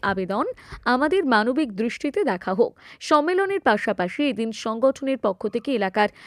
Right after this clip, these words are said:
মাধ্যমিক ও উচ্চ মাধ্যমিক স্তরের কৃতি ও স্থানাধিকারী ছাত্রছাত্রীদের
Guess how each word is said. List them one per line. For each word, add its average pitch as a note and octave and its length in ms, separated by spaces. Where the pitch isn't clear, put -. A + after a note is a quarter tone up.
মাধ্যমিক C4+ 480
ও F4 40
উচ্চ C#4 260
মাধ্যমিক C4+ 460
স্তরের A#3 500
কৃতি A#3 400
ও A3+ 140
স্থানাধিকারী G3+ 800
ছাত্রছাত্রীদের F#3+ 880